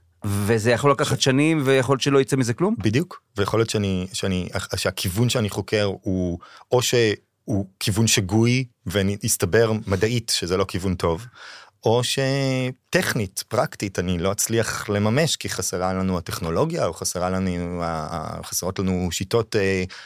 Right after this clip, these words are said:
Speaker 2: בשביל להגיע אל אותה מטרה. ולכן מדע זה תמיד, ו-, אבל אני חושב שזה נכון, כאמור, גם ב-, ב-, ב-, בהיבטים, ב-, בתחומי דעת אחרים, או בתחומים אחרים,
Speaker 1: כן.
Speaker 2: זה, זה איזשהו, צריך...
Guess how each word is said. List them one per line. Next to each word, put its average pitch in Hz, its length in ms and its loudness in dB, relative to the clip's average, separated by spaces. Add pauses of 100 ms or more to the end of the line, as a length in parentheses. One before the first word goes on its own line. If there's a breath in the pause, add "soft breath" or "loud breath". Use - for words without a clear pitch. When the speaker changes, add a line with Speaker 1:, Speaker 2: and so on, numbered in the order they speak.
(120)
Speaker 2:
בשביל 95 540 0
להגיע 95 320 0
אל 98 80 2
אותה 90 180 -4
מטרה. 90 380 -2 (380 loud breath)
ולכן 120 320 0
מדע 123 240 4
זה 127 80 -6
תמיד, 120 400 -2 (220)
ו-, 104 220 2
אבל 95 120 2
אני 92 80 -2
חושב - 140 0
שזה 104 140 0
נכון, 98 340 0
כאמור, 98 360 -2
גם 92 240 0
ב-, 90 60 -4
ב-, 87 180 -4
ב-, 87 160 -6
בהיבטים, 90 760 -4
ב-, 87 60 -8 (120)
בתחומי 98 460 -2
דעת 107 280 2
אחרים, 123 360 -2
או 90 60 0
בתחומים 95 320 -4
אחרים, 156 300 -2
Speaker 1:
כן. 110 120 2
Speaker 2:
זה, 95 120 2 (280 loud breath)
זה 104 80 2
איזשהו, 127 200 0 (220)
צריך... 110 360 0